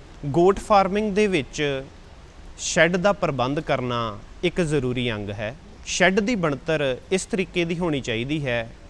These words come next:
ਕਿ ਸਿੱਧਾ ਮੀਂਹ ਜਾਂ ਸਿੱਧੀ ਹਨੇਰੀ ਜਾਂ ਧੁੱਪ ਪ੍ਰਵੇਸ਼ ਨਾ ਕਰ ਸਕੇ।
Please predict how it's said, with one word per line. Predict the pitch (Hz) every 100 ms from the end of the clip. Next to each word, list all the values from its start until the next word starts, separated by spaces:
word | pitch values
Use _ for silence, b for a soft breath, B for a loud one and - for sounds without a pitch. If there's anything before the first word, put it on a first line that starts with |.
| - - - -
ਕਿ | 233
ਸਿੱਧਾ | 220 - 156 190
ਮੀਂਹ | 175 127 139 151 120 - - - - -
ਜਾਂ | 135 185
ਸਿੱਧੀ | - 156 156 190
ਹਨੇਰੀ | 185 170 135 117 117 107 - - - 135
ਜਾਂ | 180 -
ਧੁੱਪ | 185 135 165
ਪ੍ਰਵੇਸ਼ | 160 170 139 120 -
ਨਾ | 120
ਕਰ | 101 92
ਸਕੇ। | - 98 90